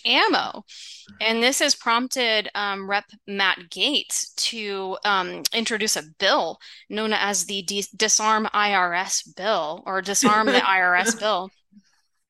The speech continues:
Speaker 1: Okay, to stop the I R S from using the money to arm themselves.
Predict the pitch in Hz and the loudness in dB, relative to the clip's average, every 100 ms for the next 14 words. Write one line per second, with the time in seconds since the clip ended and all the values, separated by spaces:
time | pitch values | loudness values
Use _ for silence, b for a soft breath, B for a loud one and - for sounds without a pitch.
0 | - 202 202 180 180 190 B B B - | -12 -10 -2 0 0 -2 B B B -4
1 | 240 - 226 294 285 220 196 190 190 - | 0 2 2 2 2 2 2 2 0 -4
2 | 208 196 202 202 180 185 196 190 - 202 | -8 -10 -8 -8 -4 -4 -4 -2 -4 -4
3 | 185 180 170 _ _ 180 254 349 196 185 | -6 -8 -10 _ _ 4 6 4 2 0
4 | - 76 - 139 - | -2 -2 -8 -8 -10